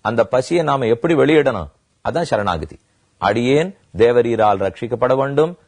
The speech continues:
இதுதான் அடியேனுக்கு இயற்கை நிலை, காப்பாத்துவதுதான் தேவரீருக்கு இயற்கை நிலை, தேவரீரே அடியேனை காக்க வேண்டும்" என்று ஏற்றுக்கொள்ளுகிறோம் இல்லையோ?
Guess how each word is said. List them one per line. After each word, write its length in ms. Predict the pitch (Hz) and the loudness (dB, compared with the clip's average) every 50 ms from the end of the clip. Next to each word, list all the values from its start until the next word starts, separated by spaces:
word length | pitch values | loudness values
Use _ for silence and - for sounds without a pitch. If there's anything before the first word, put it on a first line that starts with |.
| _ _ _ | _ _ _
இதுதான் 420 | - 110 117 120 104 110 113 110 98 | -6 -4 -2 -2 0 0 0 0 0
அடியேனுக்கு 600 | 95 95 101 117 120 120 123 123 131 117 - - | 0 0 0 0 0 0 0 0 -2 -4 -4 -4
இயற்கை 440 | 127 123 127 131 127 - - 147 139 | -2 2 2 2 2 0 -4 -4 -2
நிலை, 260 | 139 143 143 151 165 175 170 _ _ _ _ _ _ - | 0 0 2 2 0 0 -4 _ _ _ _ _ _ 0
காப்பாத்துவதுதான் 1000 | 110 120 147 139 - 156 147 143 120 - 127 123 117 110 107 101 104 104 98 92 | 2 2 2 0 0 0 0 0 0 -4 -6 -6 -4 -4 -4 -4 -4 -4 -4 -4
தேவரீருக்கு 600 | 78 95 104 113 117 123 120 127 123 123 120 - 131 | -2 0 0 2 2 2 0 0 -2 -4 -6 -6 -4
இயற்கை 420 | 127 127 131 139 135 - 147 139 | -2 2 2 0 0 0 -4 -2
நிலை, 240 | 143 147 147 156 170 170 _ _ _ _ _ - | 0 2 2 0 0 0 _ _ _ _ _ -2
தேவரீரே 560 | 87 107 117 123 131 135 143 143 135 147 151 160 170 | 2 2 4 4 2 2 2 0 0 2 2 2 4
அடியேனை 440 | 165 151 143 139 135 127 127 120 113 - | 2 2 0 0 0 0 -2 -2 -4 -6
காக்க 380 | - - 104 113 113 - - 127 | -2 0 0 0 0 0 0 2
வேண்டும்" 360 | 135 135 135 139 151 165 175 175 _ _ _ _ _ - | 2 2 4 2 2 0 0 -8 _ _ _ _ _ -4
என்று 200 | - 117 123 123 | -2 -2 -2 0
ஏற்றுக்கொள்ளுகிறோம் 760 | 123 135 151 170 - - 165 151 160 151 151 143 151 156 156 165 | 2 4 4 4 2 -2 -4 0 0 0 2 2 0 0 -2 -4
இல்லையோ? 220 | 170 160 147 104 | -4 -2 -2 -2